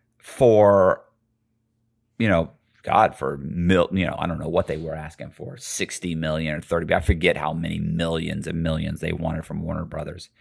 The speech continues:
And they were, uh, they were fi-, and they'd file, they end up filing their, uh, lawsuit. They end up filing a lawsuit against them. So I'm gonna go ahead and wrap it up because, uh, this is long and drawn out, and, uh, I'm sorry. It's, and it's, and it's, it's a much more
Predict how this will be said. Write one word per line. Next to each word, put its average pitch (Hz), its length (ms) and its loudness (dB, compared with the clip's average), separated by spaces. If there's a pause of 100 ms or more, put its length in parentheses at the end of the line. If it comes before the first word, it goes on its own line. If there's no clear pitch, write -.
(360)
And 90 260 2
they 95 120 8
were, 92 420 4
uh, 85 300 4 (180)
they 90 160 4
were 92 160 2
fi-, 85 260 4
and 104 120 4
they'd 104 160 6
file, 98 300 6
they 104 120 6
end 117 100 4
up - 120 4
filing 95 460 4
their, 95 180 6
uh, 98 120 8
lawsuit. 98 560 0
They 90 100 -2
end 92 80 2
up - 60 -4
filing 95 280 2
a 90 60 -4
lawsuit - 440 -4 (340)
against 78 360 -6
them. - 160 -12
So 95 380 4 (2000)
I'm 139 120 6
gonna 160 100 6
go 147 140 10
ahead 143 160 8
and 120 100 6
wrap 123 240 6
it 127 80 6
up 135 240 6
because, 104 400 4
uh, 98 160 8
this 104 240 2
is 95 140 0
long 107 300 6
and 92 120 4
drawn 98 300 4
out, 113 340 -2
and, 87 440 -4
uh, 82 260 -4
I'm 90 120 -6
sorry. 113 440 6
It's, 95 160 0
and 107 160 4
it's, - 120 0
and 123 140 6
it's, - 240 0
it's 135 220 2
a 131 60 8
much 143 420 4
more 131 380 4